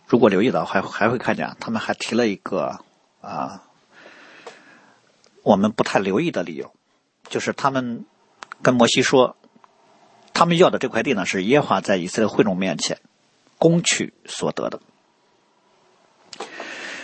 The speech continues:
他们为什么这么说呢？其实主要是为了界定这块地的性质。啊，他们其实是在告诉摩西说，这块地虽然不是在约旦河西的迦南应许之地当中，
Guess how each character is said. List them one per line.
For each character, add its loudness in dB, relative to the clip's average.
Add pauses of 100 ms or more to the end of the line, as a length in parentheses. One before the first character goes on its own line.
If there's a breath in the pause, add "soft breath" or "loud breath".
(360 loud breath)
他 6
们 10
为 6
什 2
么 -10
这 -2
么 -2
说 -4
呢？ -8 (540)
其 4
实 8
主 2
要 6
是 2
为 4
了 2
界 2
定 -4
这 -4
块 -6
地 -4
的 -6
性 -10
质。 -20 (1400)
啊， -6
他 2
们 -4
其 2
实 0
是 -4
在 2
告 2
诉 -4
摩 -8
西 -10
说， -10 (220)
这 0
块 -6
地 -4
虽 2
然 0 (120)
不 -6
是 -4
在 -8 (440 soft breath)
约 -2
旦 0
河 -4
西 -6
的 -2
迦 0
南 -6
应 -6
许 -8
之 -10
地 -8
当 -8
中， -12